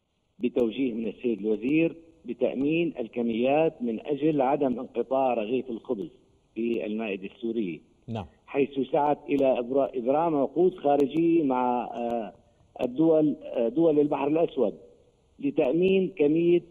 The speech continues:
Speaker 1: مليون طن قمح كافي لموسم الألفين واثنين وعشرين، حتى غاية موسم الألفين واثنين وعشرين الكميات التي تم التعاقد عليها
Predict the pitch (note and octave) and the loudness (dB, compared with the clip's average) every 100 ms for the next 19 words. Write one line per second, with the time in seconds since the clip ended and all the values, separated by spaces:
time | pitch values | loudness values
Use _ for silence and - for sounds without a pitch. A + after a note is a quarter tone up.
0 | - D3+ C#3+ D3+ F3+ F3+ D#3+ D#3 E3+ F3 | -4 0 2 4 4 2 2 2 2 0
1 | - D#3+ F3 C#3+ - - E3 D#3+ D#3+ F3 | 0 0 0 -2 -6 0 2 2 0 0
2 | F3 E3 C3+ D3+ D#3 D#3+ C#3+ B2+ B2 - | 2 2 2 2 2 0 2 2 0 0
3 | D3 D3 - C3+ D3 B2+ - A2+ G2 B2 | 0 0 -2 -2 0 0 -4 -8 -8 -8
4 | - C3 C#3 D3 - C#3+ D3+ C3+ A2+ A#2 | 0 2 4 2 2 -2 -2 -2 -4 -4
5 | - C#3+ B2 - C#3+ C3+ A#2+ B2+ D3+ E3 | -2 -2 -2 -2 -2 -2 -2 -4 -2 -4
6 | D3+ - _ _ - C3+ - C3 C3 C#3 | -8 -16 _ _ -8 -6 -2 0 2 4
7 | D#3+ E3 - C#3 C3 C3+ C3 D#3+ D3+ - | 4 2 0 -2 -2 -4 -2 0 0 -2
8 | - A#2+ C#3 B2+ A2+ A2+ C3+ D3 C#3+ D#3 | 0 0 0 0 0 2 2 4 2 0